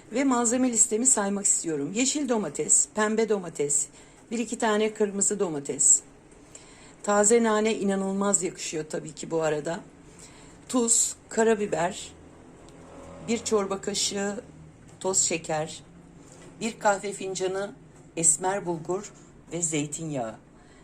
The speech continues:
Hemen yapım aşamasına geçelim. Önce soğanımızı doğruyoruz. Bütün zeytinyağlılarda olduğu gibi ben buna iki diş de sarımsak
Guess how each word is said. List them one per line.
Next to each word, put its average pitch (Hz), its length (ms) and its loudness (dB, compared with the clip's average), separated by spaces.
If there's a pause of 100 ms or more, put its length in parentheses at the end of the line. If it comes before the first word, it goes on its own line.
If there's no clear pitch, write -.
(120)
Hemen 220 400 0
yapım 196 320 -6
aşamasına 160 520 0
geçelim. 208 460 -6 (2500)
Önce 269 340 -8
soğanımızı 240 680 -10
doğruyoruz. 175 800 -8 (920)
Bütün 359 280 -8
zeytinyağlılarda 208 1040 -4
olduğu 214 480 -8
gibi 202 380 -10
ben 208 260 -4
buna 208 220 -8
iki 196 280 -14
diş - 220 -10
de 208 80 -10
sarımsak 202 580 -8